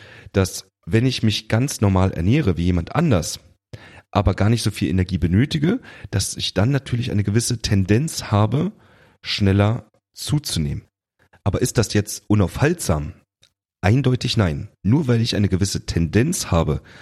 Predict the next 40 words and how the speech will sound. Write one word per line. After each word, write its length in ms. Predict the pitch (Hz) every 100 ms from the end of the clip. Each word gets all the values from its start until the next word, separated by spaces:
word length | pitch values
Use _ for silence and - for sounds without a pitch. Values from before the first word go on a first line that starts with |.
| - - -
schneller 440 | - 101 92 85
zuzunehmen, 760 | - 175 196 - 87 78 69 - _ _ _ - - - - - _ _
heißt 280 | 107 113 -
das 160 | 92 -
nicht, 260 | 151 -
dass 120 | 92 92
ich 120 | -
auf 180 | 90 -
jeden 300 | 95 110 95
Fall 300 | 90 82 - -
zunehmen 440 | - 90 80 78
werde. 420 | 98 107 76 107 _
Denn 220 | 95 139 202 - - - - -
nur 200 | 110 175
weil 100 | 151
mein 120 | 123
Körper 300 | 135 131 104
wenig 240 | 117 123
Energie 260 | 92 98 95
benötigt 800 | 87 87 147 - 95 - - - _ _ -
oder 200 | 92 78
weniger 300 | 110 135 104
Be-, 120 | 95 - -
Energie 300 | 98 90 90
benötigt 460 | 90 90 90 -
als 280 | 90 - -
andre-, 360 | 107 165 131 92
bei 240 | 92 85
anderen 280 | 117 135 92
Menschen, 380 | 82 - - - - - - -
heißt 160 | 147 -
es 140 | 147
ja 40 | 117
nicht, 180 | 131 -
dass 100 | 113
ich 100 | -
dadurch 440 | 98 110 113 -
mehr 360 | 92 92 90 113
Hunger 280 | 220 90 80
habe. 240 | 76